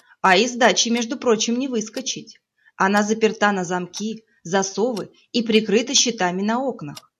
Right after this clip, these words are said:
Чем гореть заживо, лучше все-таки поносить еще немного зеленочные волосы.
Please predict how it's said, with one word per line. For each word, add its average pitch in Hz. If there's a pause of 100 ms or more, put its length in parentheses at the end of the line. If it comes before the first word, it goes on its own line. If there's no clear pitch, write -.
(280)
Чем 233
гореть 233
заживо, 226 (220)
лучше 240
все-таки 294
поносить 285
еще 254
немного 247
зеленочные 190
волосы. 160